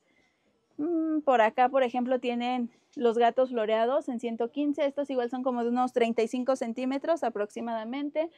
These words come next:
Tienen por acá, eh, Buda en meditación en ciento treinta pesos. Este es como de unos veinte centímetros. Por acá tienen esta figura decorativa en setenta pesos.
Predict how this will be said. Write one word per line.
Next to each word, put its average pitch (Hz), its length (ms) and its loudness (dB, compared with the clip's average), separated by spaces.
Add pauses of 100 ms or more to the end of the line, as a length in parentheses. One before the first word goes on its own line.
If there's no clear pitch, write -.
(420)
Tienen 285 240 0
por 277 140 4
acá, 240 480 0
eh, 226 240 2
Buda 233 240 0
en 240 100 -2
meditación 226 800 -2
en 233 100 -8
ciento 220 300 -12
treinta 208 340 -10
pesos. 262 500 -4 (340)
Este 247 200 0
es 277 120 -2
como 247 200 -2
de 240 60 -4
unos 233 200 -4
veinte 220 300 -4
centímetros. 262 880 -4 (380)
Por 214 120 4
acá 220 200 2
tienen 240 480 -4
esta 233 260 -2
figura 214 300 0
decorativa 214 520 -2
en 214 80 -10
setenta 202 440 -8
pesos. 269 500 -2